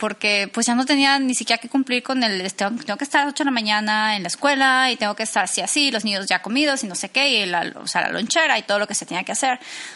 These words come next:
O sea, que siempre busqué, mientras fueron a la escuela, que no fue mucho tiempo, Adam, pues, fue a, algo de preescolar y fue a, a kinder. Y ya ahorita que es en primero, pues, ya lo saqué de ahí. Y, pues, Arek nada más fue menos de un año a la escuela.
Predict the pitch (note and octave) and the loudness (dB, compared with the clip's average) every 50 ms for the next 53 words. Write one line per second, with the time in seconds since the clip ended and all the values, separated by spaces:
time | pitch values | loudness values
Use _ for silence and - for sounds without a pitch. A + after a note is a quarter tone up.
0 | - - - - B3+ B3 - B3+ - C#4 C4+ C4+ C4+ C4 D4 D4+ D#4+ E4 F4 F4 | -12 -4 0 2 2 2 2 0 2 2 4 4 4 4 4 4 4 4 4 2
1 | - - _ _ _ _ _ _ _ _ - A3+ G3 A#3 B3 - - - - - | -2 -6 _ _ _ _ _ _ _ _ -6 -4 -2 0 0 0 -2 -2 0 2
2 | B3+ C4 B3+ C#4+ - - - - _ _ _ _ _ _ _ _ _ - G#3 G#3 | 4 4 4 4 2 -2 -8 -20 _ _ _ _ _ _ _ _ _ -14 -8 -2
3 | A3+ A#3 A3+ A3 A#3 A3 A3 G#3+ - - B3 A#3+ C4 D4 D4+ C4 - - - G#3 | 0 0 2 2 2 2 2 2 2 2 2 4 4 4 2 2 0 0 2 2
4 | G3+ A#3 A#3+ - A3 G3 F#3 - G#3 G3+ G#3+ A3+ - A3+ - F3+ F3+ F#3 - A3+ | 2 2 2 2 0 -2 -2 -4 -4 -4 -4 -4 -4 -6 -6 -6 -6 -2 0 2
5 | B3 A3+ G3+ - G3+ F#3+ F#3 F#3+ G3+ G#3 G3 - - - - - - _ _ - | 2 2 2 2 2 2 2 2 0 -2 -4 -10 -16 -20 -20 -20 -20 _ _ -20
6 | - _ - G#3 G3+ - - G#3 G3+ G#3 G#3 G#3 G#3 G3+ G3 - - G3+ G3 G3+ | -10 _ -4 -4 -2 0 2 2 4 6 6 6 4 2 0 0 0 0 2 2
7 | G#3+ G#3 G#3 G#3 G#3 - - - G3+ G3+ G3 G3 G3+ G3+ - - G3+ G3+ G#3+ - | 0 0 0 -2 -2 -2 -2 0 0 2 2 2 0 -2 -2 -2 -2 -2 -2 -4
8 | G#3+ G#3+ - - A3 G3 G3 G#3+ C4+ D#4 - - - - - - - - - - | -6 -6 -4 -2 -2 0 2 0 0 0 -4 -12 -20 -20 -20 -20 -20 -20 -20 -20
9 | - - - - - - - A#3+ G3+ A3 G#3+ G#3+ F#3+ F#3+ - A3 - A3+ - B3 | -20 -20 -20 -20 -10 -4 -2 2 4 4 4 4 2 0 -2 -2 -2 0 0 0
10 | A3+ A3 - C4 C4 B3 A#3 B3 C4 - A#3 G#3 G#3+ G#3 G#3 A3 - G#3 - A3 | 0 0 2 2 4 4 4 2 2 0 0 0 2 2 2 0 -2 -2 0 0
11 | G#3+ A3 A3 A#3 C4+ - - - - - - - - - - E4+ - B3 A#3 - | 2 2 2 2 0 -2 -4 -10 -14 -14 -14 -16 -12 -10 -8 -4 -2 0 2 2
12 | G#3 G3 G#3 - A3+ G#3+ G#3+ G#3+ G#3+ G#3+ - - G#3+ G#3+ G#3+ A3 G3 G3+ G#3 G3+ | 2 2 2 2 2 2 2 2 0 -2 -2 -2 0 0 0 0 -2 -2 -2 -4
13 | - G#3+ G#3 F#3 F#3 G3 F#3+ C#4 - - - - - - - - | -4 -4 -4 -4 -4 -4 -4 -4 -4 -4 -4 -4 -6 -6 -6 -10